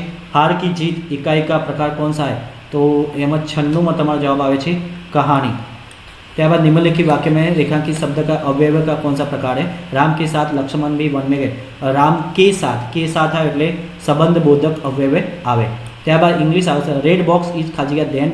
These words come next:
બ્લેક બોક્સ." તો અહીંયા તમારું શું આવે? તો અહીંયા આવશે સ્મોલર, ધેન આવે એટલે કમ્પેરેટિવ ડિગ્રી.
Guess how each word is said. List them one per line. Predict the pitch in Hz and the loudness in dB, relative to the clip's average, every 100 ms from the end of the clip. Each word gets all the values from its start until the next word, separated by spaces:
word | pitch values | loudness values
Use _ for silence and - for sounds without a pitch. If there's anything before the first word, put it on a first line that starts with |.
| 135 | -2
બ્લેક | 135 135 | -4 -4
બોક્સ." | 139 110 - - - - | -4 -6 -8 -16 -18 -8
તો | 139 | -2
અહીંયા | 143 160 | 0 0
તમારું | 156 156 | 0 0
શું | 170 156 | 2 2
આવે? | 139 | 2
તો | 143 | 0
અહીંયા | 131 139 | 0 0
આવશે | 143 151 | 0 -2
સ્મોલર, | 147 139 131 120 - 120 | -4 -2 0 0 -2 -2
ધેન | 135 139 | 0 2
આવે | 139 131 | 2 0
એટલે | 120 113 - - - - | -2 -6 -8 -14 -18 -6
કમ્પેરેટિવ | 147 147 156 156 143 | 0 4 6 4 4
ડિગ્રી. | 131 113 107 | 0 -2 -4